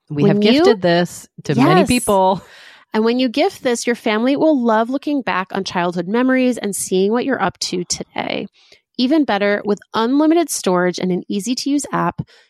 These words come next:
Speaker 2: you can keep updating the frame with new photos. So it's really the gift that keeps on giving. It's super easy to set up. It takes literally two minutes. You download the app, you set up the Wi-Fi. Boom.
Speaker 1: Boom.
Speaker 2: You're good to go.
Speaker 1: Yep.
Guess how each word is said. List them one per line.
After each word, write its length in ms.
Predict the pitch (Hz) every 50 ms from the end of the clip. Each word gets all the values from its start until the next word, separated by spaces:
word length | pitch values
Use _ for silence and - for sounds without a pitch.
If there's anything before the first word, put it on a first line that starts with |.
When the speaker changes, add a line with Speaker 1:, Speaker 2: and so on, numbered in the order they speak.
| _ -
Speaker 2:
you 240 | 185 185 214 254 262
can 160 | - 339 320
keep 220 | - - 220 -
updating 460 | - 190 185 - - 185 180 185 180
the 60 | 180 175
frame 360 | - - 180 170 165 165 -
with 120 | 180 160
new 260 | 180 175 185 214 247 247
photos. 460 | - - - - - - - - - _ -
So 160 | - - 214
it's 180 | 202 - - -
really 220 | 208 226 294 339
the 120 | 381 359 269
gift 320 | - - 170 165 - -
that 120 | - 220 _
keeps 260 | - - 175 - -
on 140 | - 170 175
giving. 400 | 160 185 185 - - - - - _ _ _ _ _ - - _ _ _
It's 140 | - - -
super 340 | - - - - - 262 -
easy 240 | 247 254 226 269 262
to 80 | 269 262
set 220 | - - 240 214
up. 260 | 185 175 214 - - - -
It 180 | - 202 - -
takes 320 | - - 208 - - -
literally 540 | - 202 196 208 220 220 214 214 208 208 190
two 180 | - - - 180
minutes. 340 | 175 160 175 208 208 -
You 80 | - 180
download 360 | 160 175 170 175 185 190 202
the 140 | 185 196 -
app, 320 | 170 170 170 180 - - - - _ -
you 80 | - 175
set 180 | - - 180
up 120 | 185 - -
the 60 | -
Wi-Fi. 640 | 175 170 - 170 160 - 196 190 - 190 - 180 _ _ _ _ _ _ _ _ _ _ _ _ _
Boom. 340 | 151 143 131 151 151 147 131
Speaker 1:
Boom. 120 | - - - _ _ _ _ _ _ _ _ _ _ _ _ _ _ _ -
Speaker 2:
You're 160 | - 190 190 160
good 180 | 196 180 151
to 120 | - 185 -
go. 280 | - - - - 247 - - -
Speaker 1:
Yep. 160 | 147 147